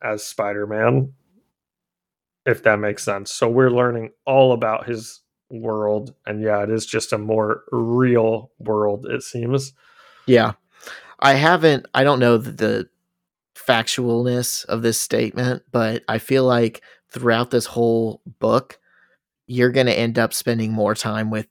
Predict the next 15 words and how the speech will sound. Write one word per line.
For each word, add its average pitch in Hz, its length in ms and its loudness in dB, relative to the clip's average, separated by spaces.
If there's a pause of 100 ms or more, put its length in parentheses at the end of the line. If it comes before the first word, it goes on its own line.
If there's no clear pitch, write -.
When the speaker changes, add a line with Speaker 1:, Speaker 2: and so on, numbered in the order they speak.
Speaker 2:
the 101 120 -4
people 123 680 -2 (200)
in 131 120 -2
Peter's 143 400 -2
life, 143 460 -2 (100)
like, 107 300 -4 (380)
uh, 107 300 -4
Mary 117 320 2
Jane 113 460 0
and 107 180 -6
Aunt 113 260 -2
May, 104 400 0 (580)
and, 110 460 -2
you 120 140 -2
know, 107 200 -6